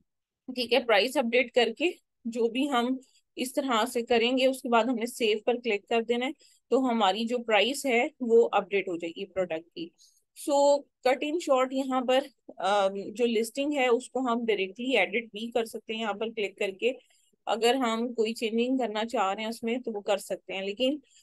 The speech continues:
हमने क्योंकि listing को me too किया है, हम उसकी description, title, images, इन सारी चीजों को हम नहीं change करेंगे।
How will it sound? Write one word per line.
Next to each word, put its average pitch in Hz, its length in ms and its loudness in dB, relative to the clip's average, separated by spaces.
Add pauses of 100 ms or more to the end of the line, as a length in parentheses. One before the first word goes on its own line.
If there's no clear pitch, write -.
(200)
हमने 254 260 4
क्योंकि 294 280 -2
listing 269 420 2
को 311 80 2
me 247 340 0
too 285 140 -4
किया 233 200 2
है, 285 60 0
हम 247 280 -4
उसकी 262 440 0 (340)
description, 247 800 0
title, 226 540 6
images, 233 500 2 (100)
इन 262 180 2
सारी 262 260 2
चीजों 240 320 -4
को 277 100 -2
हम 220 200 2
नहीं 220 180 -4
change 247 280 -2
करेंगे। 247 440 -2